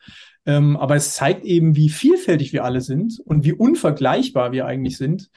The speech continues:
auch in unseren Stärken, die andere bei uns wahrnehmen. Und, ähm, das finde ich so, ja, das hat so ein gewisses Etwas. Das gefällt mir total und, äh, ja, es, ja, von daher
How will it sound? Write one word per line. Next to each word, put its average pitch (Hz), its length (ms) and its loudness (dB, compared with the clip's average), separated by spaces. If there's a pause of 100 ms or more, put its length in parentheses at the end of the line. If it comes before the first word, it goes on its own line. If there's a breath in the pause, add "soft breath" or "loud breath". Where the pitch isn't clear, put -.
(280 soft breath)
auch 147 180 2
in 165 80 2
unseren 151 240 2
Stärken, 156 720 -2
die 139 160 -2
andere 147 240 2
bei 135 220 -2
uns 139 220 -4
wahrnehmen. 139 600 -2
Und, 143 320 -6
ähm, 139 380 -6
das 151 180 -8
finde 165 260 2
ich 151 140 -4
so, 143 480 2 (420)
ja, 147 360 2
das 139 200 -6
hat 151 140 -4
so 160 80 0
ein 151 80 4
gewisses 143 320 0
Etwas. 143 440 -6
Das - 180 -14 (420 loud breath)
gefällt 165 320 2
mir 156 140 2
total 151 560 0
und, 143 340 -6
äh, 135 320 -4 (220)
ja, 143 340 -6 (320)
es, - 500 -14 (140)
ja, 202 300 -10 (180)
von 143 160 -2
daher 151 440 -2